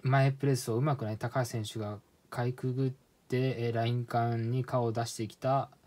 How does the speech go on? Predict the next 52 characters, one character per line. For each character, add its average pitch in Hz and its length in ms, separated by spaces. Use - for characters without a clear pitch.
え 98 640
ー、 135 60
後 135 120
藤 131 140
選 135 140
手 - 120
に、 101 200
え 113 140
ー、 107 60
ボ 113 140
ー 113 40
ル 120 60
が 110 100
渡 110 180
り 147 40
ま 147 60
し 135 80
た。 - 240
で、 135 120
後 127 140
藤 139 160
選 143 100
手 135 80
が 131 60
右 123 220
サ 131 140
イ 120 40
ド 110 60
に 104 60
展 120 240
開 113 180
し - 80
て、 160 300
え 127 100
ー、 - 40
一 135 120
輝 - 80
選 120 140
手 - 60
が 104 100
ク - 120
ロ 123 120
ス 107 180
し - 160
て、 156 460
え 113 240
ー、 110 40
青 113 100
戸 - 100
選 117 200
手 - 180
が 127 240